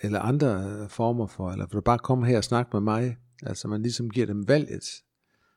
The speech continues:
Og der finder man ud af, at der er også nogen, der valgte præsten. Der er også nogen, der valgte den del af livet. Der er brug for hele spektret, når man er med mennesker at gøre, der har det svært.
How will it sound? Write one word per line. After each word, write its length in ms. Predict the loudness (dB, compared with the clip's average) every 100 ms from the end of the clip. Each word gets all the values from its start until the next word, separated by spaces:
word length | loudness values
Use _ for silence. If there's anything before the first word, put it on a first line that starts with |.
| _ _ -6
Og 160 | 0 2
der 100 | 4
finder 240 | 4 4
man 200 | 0 -2
ud 160 | -2 -2
af, 260 | -4 -4
at 140 | -4 0
der 80 |
er 40 | 2
også 220 | 2 0
nogen, 220 | 0 2
der 80 | 0
valgte 220 | 0 -2
præsten. 520 | -2 -2 -4 -6 -14 -16 _ -10
Der 60 | -4
er 40 |
også 160 | -4 -2
nogen, 180 | -2 0
der 80 | 0
valgte 320 | 0 2 0
den 120 | 0 -2
del 220 | -2 -2
af 120 | -2
livet. 400 | -4 -6 -10 -18 _ _ _ _ _ _ _ _ _
Der 80 | 0
er 40 | 2
brug 260 | 4 4
for 120 | 4
hele 260 | 6 6 4
spektret, 480 | 0 -2 -4 -12 -12 -18 -12
når 80 | -6
man 140 | -4
er 40 | -2
med 120 | -2
mennesker 480 | 0 -2 -2 -4 -4
at 100 | -2
gøre, 200 | -2 -2
der 100 | -4
har 160 | -4
det 120 | -6 -8
svært. 420 | -10 -10 -12